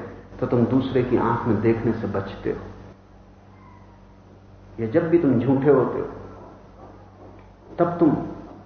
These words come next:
इस बाजू, उस बाजू देखते हो, तुम सीधा नहीं देखते। पति को पता भी नहीं कि जब भी वो सीधा नहीं देखता, तभी पत्नी उसकी पकड़ लेती कि मामला कुछ गड़बड़,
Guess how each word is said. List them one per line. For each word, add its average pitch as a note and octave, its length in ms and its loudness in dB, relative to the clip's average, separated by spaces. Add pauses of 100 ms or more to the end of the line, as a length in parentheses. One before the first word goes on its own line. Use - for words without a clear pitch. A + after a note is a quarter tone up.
(640)
इस C#3 200 6
बाजू, E3 420 8
उस D#3+ 60 2
बाजू E3+ 360 2
देखते F3 360 2
हो, D#3 60 2
तुम D#3 200 0
सीधा D3 280 0
नहीं D#3+ 180 -2
देखते। - 340 -6 (3500)
पति A3 220 6
को B3 160 2
पता G3 320 6
भी B3 160 2
नहीं B3 160 4
कि G3 80 4
जब G3 280 4
भी C4 80 4
वो A#3 220 6
सीधा A3 200 4
नहीं G#3 220 6
देखता, G3 240 4
तभी E3+ 280 2
पत्नी E3+ 300 2
उसकी C3+ 260 0
पकड़ A#2+ 300 -2
लेती A#2 300 -4
कि A#2 120 -4
मामला A2 340 -2
कुछ A2 240 -8
गड़बड़, - 320 -6